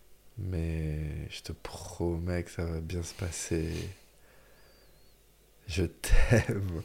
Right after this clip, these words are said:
Et je serai toujours là pour toi. Et, et tu vas voir, euh... c'est génial. C'est génial.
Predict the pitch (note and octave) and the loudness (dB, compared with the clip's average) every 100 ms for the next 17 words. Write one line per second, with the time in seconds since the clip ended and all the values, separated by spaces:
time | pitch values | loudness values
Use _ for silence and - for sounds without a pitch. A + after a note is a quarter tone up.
0 | - - - - - - D2 - F2 - | -8 -10 -10 -12 -12 -4 -2 2 0 0
1 | - - G#2 F2+ F#2+ F2+ E2+ - F2 - | -8 -2 -2 2 4 6 4 -2 -8 -8
2 | - G2 F#2+ G2 A2 - - - - - | 0 2 2 0 -4 -10 -20 -20 -20 -20
3 | - - - - - - - E2 D#2+ E2 | -20 -20 -20 -20 -20 -20 -8 -4 -2 -2
4 | F2 E2+ - - G1+ - - - - - | -4 -6 -8 -10 -12 -16 -20 -20 -20 -20
5 | - E2 - D2+ D2+ E2+ F2+ F2+ D2+ D#2+ | -12 -10 -6 -4 -2 0 0 0 -2 -2
6 | D2 D2+ F2+ - - - - - - - | -2 -4 -8 -18 -20 -20 -20 -20 -20 -20
7 | - - - - - E2 E2+ E2 F2+ G#2+ | -20 -20 -20 -16 -8 -6 -4 -4 -2 -4
8 | G2+ - - - - - - D#2+ E2+ D#2+ | -6 -12 -20 -20 -20 -20 -10 -6 -4 -4
9 | G2+ | -4